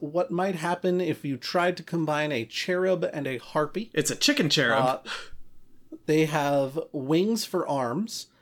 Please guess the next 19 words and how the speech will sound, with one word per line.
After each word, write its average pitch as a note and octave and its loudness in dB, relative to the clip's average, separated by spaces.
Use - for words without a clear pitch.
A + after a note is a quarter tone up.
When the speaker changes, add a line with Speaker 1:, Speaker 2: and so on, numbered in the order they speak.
Speaker 1:
They D3 2
have D3 4
a C3+ 0
single G3 2
giant D#3+ 0
chicken D3 0
leg. B2+ 0
They D3 4
have C#3 0
a C3 -2
infant F3+ 2
torso D#3 0
and C3+ -6
head, B2+ -4
and D#3 0
then D#3 2
a C3+ -2
single F#3 0
horn B2+ 0